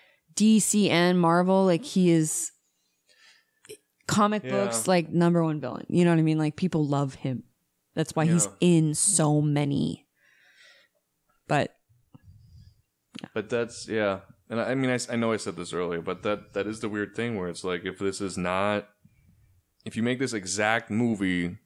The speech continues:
Speaker 2: without the, without D C Joker Batman attached to it, this movie makes, no, no one is watching this movie in two thousand nineteen. Like, an R-rated,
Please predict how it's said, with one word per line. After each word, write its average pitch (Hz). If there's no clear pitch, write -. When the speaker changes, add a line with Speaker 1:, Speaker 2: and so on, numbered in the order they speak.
Speaker 2:
without 101
the, 90
without 98
D 104
C 98
Joker 101
Batman 98
attached 87
to 87
it, 82
this 101
movie 95
makes, 87
no, 113
no 113
one 127
is 104
watching 98
this 87
movie 95
in 82
two 85
thousand 80
nineteen. -
Like, 90
an 92
R-rated, 95